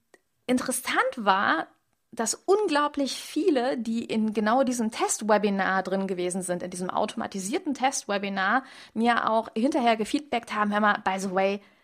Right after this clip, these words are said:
das war ja eine mega Landingpage.“ Oder auch, ähm, „Das ist ja ein super tolles Workbook gewesen und das passte irgendwie viel besser zu dir.“ Und ich so gemerkt habe, „Okay, alles klar, Mira,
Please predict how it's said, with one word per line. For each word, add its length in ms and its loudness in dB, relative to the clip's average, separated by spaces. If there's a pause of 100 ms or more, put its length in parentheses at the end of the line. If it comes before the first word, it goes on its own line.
(120)
das 220 -10
war 80 -6
ja 160 -4
eine 220 -10
mega 300 2
Landingpage.“ 720 -4
Oder 420 4
auch, 280 0
ähm, 260 -4
„Das 200 -6
ist 120 -6
ja 80 -4
ein 240 -6
super 320 -2
tolles 440 -4
Workbook 440 0
gewesen 600 -8
und 240 -10 (340)
das 160 -8
passte 440 4
irgendwie 420 -6
viel 240 -8
besser 320 -8
zu 180 -12
dir.“ 260 -12 (300)
Und 120 0
ich 100 2
so 80 0
gemerkt 440 2
habe, 280 0
„Okay, 920 0
alles 360 -2
klar, 440 2 (160)
Mira, 520 -2